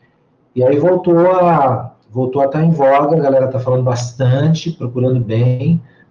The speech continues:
tá bem legal, o momento tá bem bacana, assim. No geral, pra todo modelo de desenvolvimento pessoal, é uma época fantástica que a gente tá vivendo. Eu, eu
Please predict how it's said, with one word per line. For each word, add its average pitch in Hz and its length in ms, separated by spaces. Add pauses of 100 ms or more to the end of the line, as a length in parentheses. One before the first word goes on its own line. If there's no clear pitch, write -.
tá 110 80
bem 135 240
legal, 143 200
o 120 60
momento 123 480
tá - 80
bem 165 140
bacana, 123 400
assim. 101 340 (320)
No 165 140
geral, 196 440
pra 123 260
todo 190 340
modelo 147 580 (540)
de 120 100
desenvolvimento 147 540
pessoal, 120 480
é 123 80
uma 151 400
época 135 320
fantástica 147 640
que - 80
a - 20
gente 104 100
tá 120 60
vivendo. 104 360
Eu, 180 220
eu 202 240